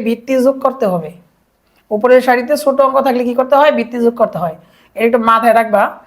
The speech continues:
ভিত্তি যোগ করলে হাতে থাকবে ওয়ান। তো আসো, এইগুলোর আলোকে আমরা ম্যাথগুলা করি। ফার্স্টে আমরা এইটার সলিউশনটা করি। দেখো, জিরো থেকে আমাদের ওয়ান বিয়োগ করলে কি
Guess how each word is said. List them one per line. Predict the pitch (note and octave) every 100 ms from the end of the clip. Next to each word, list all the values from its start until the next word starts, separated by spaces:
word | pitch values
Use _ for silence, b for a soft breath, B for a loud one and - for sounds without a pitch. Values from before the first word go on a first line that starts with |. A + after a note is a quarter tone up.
| b b b b
ভিত্তি | F#3 A#3 A#3+ D4+ C#4+
যোগ | D#4+ D#4
করলে | D4 D4+
হাতে | A#3 A#3 B3
থাকবে | B3 A3+ A3
ওয়ান। | G#3 F3+ D3+ - _ _ _ _ _
তো | G#3+ A3+
আসো, | A#3 C#4+ C#4+ B3+ B3
এইগুলোর | B3 C4+ C#4+ C#4
আলোকে | C#4 C4+ C4 A#3+
আমরা | A#3 C#4+ B3
ম্যাথগুলা | B3 A3 G#3 G3+ G#3
করি। | F3 D#3+ b b b b _
ফার্স্টে | B3+ C4 C4+ D#4
আমরা | D#4 D#4+ B3+ C4 - C#4+
এইটার | D4+ D#4+ D#4 -
সলিউশনটা | C#4+ C4+ C4 C4 B3+ C4
করি। | A#3 A#3+
দেখো, | G#3+ G#3 A#3 G#3 A#3 G#3+
জিরো | G#3 C4 D4
থেকে | C#4+ C4+ C4+
আমাদের | C4 C4 C#4
ওয়ান | A#3 A3+ A3+
বিয়োগ | A#3 A#3+ B3
করলে | A3+
কি | G#3